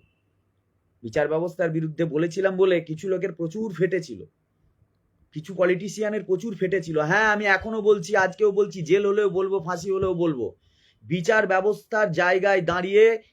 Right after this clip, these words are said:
কিছু দুর্নীতিগ্রস্তকে বাঁচানোর জন্য যারা নিরপরাধ তাদেরকে খুন করা হচ্ছে, এই স্ট্যান্ড থেকে সরবো না। যাতে জেলে জেল যাই, দশ বছর পরে জেল থেকে বেরিয়ে এলেও একই কথা বলবো,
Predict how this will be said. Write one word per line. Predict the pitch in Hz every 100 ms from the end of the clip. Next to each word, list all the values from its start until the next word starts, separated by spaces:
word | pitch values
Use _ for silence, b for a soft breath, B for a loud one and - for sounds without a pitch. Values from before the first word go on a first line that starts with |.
| _
কিছু | 175 160 - 214
দুর্নীতিগ্রস্তকে | 160 185 180 196 175 165 202 202 - 196 190
বাঁচানোর | 160 170 175 196 202 180
জন্য | 196 202 208 226 233 b b _ _ _ _ _ _ _ -
যারা | 175 170 185
নিরপরাধ | 180 196 190 208 220
তাদেরকে | 214 175 180 196
খুন | 175 175
করা | 180 190
হচ্ছে, | 190 180 196
এই | 185
স্ট্যান্ড | - 175 180 175
থেকে | 185
সরবো | 175 175 165
না। | 175 165
যাতে | 156 156
জেলে | 160 123 180 196
জেল | 156 170 196
যাই, | 170 190 208 247 b b
দশ | 156 165 160
বছর | 185 208 170
পরে | 180 185
জেল | 175 185
থেকে | 196 185
বেরিয়ে | 175 180 202
এলেও | 208 214
একই | 202 196 214
কথা | 202 208
বলবো, | 208 214 214 254 254